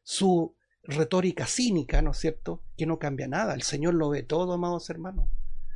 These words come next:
El Señor tiene un castigo ejemplarizador para estos que han mantenido deliberadamente la injusticia en este mundo.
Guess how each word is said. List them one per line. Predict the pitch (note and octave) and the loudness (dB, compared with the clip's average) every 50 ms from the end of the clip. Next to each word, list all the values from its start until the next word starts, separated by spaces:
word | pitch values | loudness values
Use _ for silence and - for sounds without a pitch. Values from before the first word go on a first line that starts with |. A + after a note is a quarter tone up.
| - - - - - - - - - - | -2 -4 -4 -6 -8 -8 -10 -10 -8 -6
El | D3 C3+ | -6 -6
Señor | - - C#3+ C#3 C#3+ D3+ E3 E3 E3+ E3 E3 - - - - - - _ - - - - | -4 -4 -4 -2 0 2 2 2 2 0 -2 -8 -12 -18 -20 -20 -20 _ -20 -20 -18 -6
tiene | - E3+ F3+ F#3+ G3+ G3+ G3+ G3+ G#3 G3+ - _ _ | 0 2 4 4 4 4 4 2 2 0 -2 _ _
un | - E3+ F3 F3+ F3+ F3 F3 - - - | 2 4 6 6 4 2 0 -6 -14 -6
castigo | - - D#3+ B2+ - - - - A3 G#3+ F#3+ D3+ C3 D3+ F3 G3 A3+ - - _ _ _ _ _ _ - - - - - - - - - - - - - - - _ | 2 4 4 4 2 -4 -2 2 4 4 4 4 2 -2 -2 -4 -4 -8 -18 _ _ _ _ _ _ -20 -20 -20 -20 -20 -20 -20 -20 -20 -20 -20 -20 -20 -20 -2 _
ejemplarizador | - A#3+ B3 - - C4 B3 A#3 - A#3 G#3+ A3 F#3+ - A3 G3 E3+ C#3 B2 A#2 - _ _ _ _ _ _ _ _ _ _ _ _ _ _ _ _ _ | 6 6 6 6 6 4 4 6 6 4 4 4 0 0 0 2 2 0 -4 -6 -12 _ _ _ _ _ _ _ _ _ _ _ _ _ _ _ _ _
para | - D#3+ D3+ D#3 D#3 | 4 4 6 6 6
estos | E3 E3 - - - D#3 D#3 - | 4 2 0 -4 -6 -6 -6 -4
que | - D#3 D3 D3 C#3+ - - - - - _ _ _ _ | -4 -2 -2 -2 -4 -6 -14 -20 -20 -20 _ _ _ _
han | E3 F3 F3+ F#3 F#3 F#3+ F3+ F#3 - - - - _ | 6 8 8 6 4 2 -2 -6 -8 -16 -20 -12 _
mantenido | - D3+ D#3 D3+ C#3+ - - D#3 D3 D3 D#3 F3 F#3 F#3 F3 E3 D#3+ D3+ C#3 C3+ - _ _ _ _ | -2 0 2 0 0 -2 -2 0 0 2 2 4 4 4 4 4 4 2 0 -2 -8 _ _ _ _
deliberadamente | - C#3+ C#3 F#3+ F#3+ G3 G3+ F#3+ F#3+ F#3 F#3+ F#3+ F#3+ F3+ F#3 G#3 G3+ D#3 B2 - - - B2 A#2 - - - - - - - - - - | -8 2 4 4 6 6 6 6 6 6 6 6 6 4 2 2 0 -2 -4 -6 -10 -10 -10 -10 -14 -18 -20 -20 -20 -20 -20 -20 -10 -2
la | D#3+ D3 | 0 0
injusticia | D3 C#3 - D3+ C#3 - _ - F#3 F3 D#3+ - - D#3 D3 D3+ - | 0 0 -4 -8 -10 -10 _ -4 -4 -4 -2 -2 -2 -2 -4 -4 -6
en | - C#3 C#3+ | -6 -4 -4
este | C#3 - - C#3 | -4 -4 -6 -6
mundo. | C3 C3 A#2+ A#2+ B2+ - - | -6 -4 -6 -8 -10 -14 -20